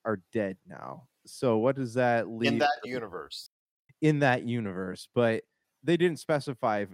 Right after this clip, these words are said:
Speaker 1: whether they were all lived in that universe or if they were from
Speaker 2: Well, except for Baron Mordo. Baron Mordo lived. He's just, like, trapped somewhere down, I guess,
Speaker 1: Yeah.
Speaker 2: where after he bought Doctor Strange for, like, two minutes, you know, you know, like, a
Speaker 1: Right.
Speaker 2: fisticuffs match for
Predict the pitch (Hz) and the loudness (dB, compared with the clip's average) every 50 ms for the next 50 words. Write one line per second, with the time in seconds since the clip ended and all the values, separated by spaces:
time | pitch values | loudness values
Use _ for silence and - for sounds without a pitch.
0 | - - 117 113 143 139 127 131 123 110 127 123 120 117 117 - - 123 120 117 | -12 -10 -4 -2 0 0 0 0 -2 0 0 0 2 2 0 2 4 4 4 4
1 | 113 104 104 117 151 190 180 160 123 117 113 104 - 110 110 110 107 101 107 110 | 2 0 -2 -2 -4 -2 -2 -4 -4 -4 -4 -4 -4 -6 -8 -8 -6 -6 -6 -6
2 | 107 107 - - - 117 117 113 101 110 107 - 117 113 110 110 107 - _ - | -6 -6 -8 -8 -4 -4 -2 -2 -2 -4 -6 -4 -4 -2 -2 -2 -4 -6 _ -6
3 | 117 110 110 107 107 101 101 101 101 98 - _ - 123 135 135 - - 196 190 | -4 -2 -2 -2 -4 -4 -6 -8 -10 -12 -14 _ -8 -6 -4 -4 -2 -2 -4 -4
4 | - 156 120 95 127 127 127 123 117 110 110 110 113 110 107 92 85 - - - | -4 -6 -6 -2 0 0 2 0 0 -4 -6 -6 -4 -4 -4 -4 -6 -8 -10 -16
5 | _ _ _ _ _ _ - 113 120 123 127 123 117 110 110 110 101 98 101 104 | _ _ _ _ _ _ -6 -4 -4 -4 -4 -6 -6 -4 -4 -4 -4 -4 -2 -2
6 | 95 90 82 - - 110 98 - - 101 - - 95 92 - - - 104 90 87 | -2 -2 -4 -6 -14 -12 -12 -10 -8 -6 -6 -6 -6 -8 -10 -10 -8 -4 -4 -4
7 | - - - - 87 82 85 85 82 82 85 80 80 80 78 78 78 78 76 _ | -4 -6 -10 -12 -12 -10 -10 -12 -10 -10 -10 -8 -8 -8 -10 -10 -12 -16 -20 _
8 | _ _ _ _ - - 107 107 113 110 101 95 90 87 87 95 87 87 85 90 | _ _ _ _ -14 -10 -8 -4 -4 -2 -2 -2 -4 -4 -4 -6 -6 -6 -4 -6
9 | 92 - - 98 87 78 - 92 92 92 78 - 101 92 90 87 - - - 98 | -6 -6 -8 -12 -14 -14 -14 -16 -16 -16 -10 -6 -2 0 0 0 -2 -4 -6 -4
10 | 90 90 - - 85 - - 95 92 92 90 - - 85 80 76 76 - _ - | -4 -4 -4 -8 -16 -14 -12 -12 -12 -10 -12 -12 -10 -8 -8 -8 -8 -10 _ -10
11 | - 131 113 98 90 82 73 - - - - - - - 85 80 78 78 78 78 | -8 -8 -6 -8 -8 -8 -10 -12 -12 -12 -10 -8 -8 -8 -8 -8 -8 -8 -8 -8
12 | - 85 82 80 80 80 80 76 76 67 58 - - _ _ _ _ _ - - | -8 -8 -6 -6 -6 -6 -6 -6 -6 -8 -10 -14 -20 _ _ _ _ _ 2 2
13 | 147 - - 135 - 120 110 - - 107 104 95 90 90 - - - - - _ | 2 2 2 -2 0 0 0 0 0 -2 -2 0 0 0 -2 -4 -8 -12 -14 _
14 | - 104 101 98 95 95 92 - | -6 -4 -2 -2 -2 -4 -6 -8